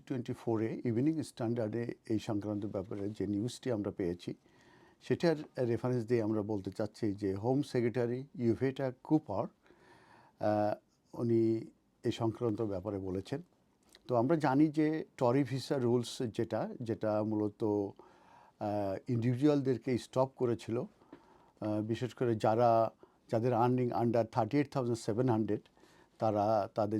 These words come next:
যে ফরেন পার্টনার আছে, আহ, তাদেরকে আনার ক্ষেত্রে, আম, স্টপ করেছিল, আহ, to the Britain, এবং সেটা মূলত পজড হয়ে গেছে by the new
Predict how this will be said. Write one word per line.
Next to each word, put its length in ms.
যে 140
ফরেন 280
পার্টনার 360
আছে, 340
আহ, 1040
তাদেরকে 440
আনার 240
ক্ষেত্রে, 360
আম, 1300
স্টপ 240
করেছিল, 420
আহ, 1080
to 60
the 120
Britain, 320
এবং 160
সেটা 260
মূলত 260
পজড 400
হয়ে 220
গেছে 260
by 120
the 80
new 140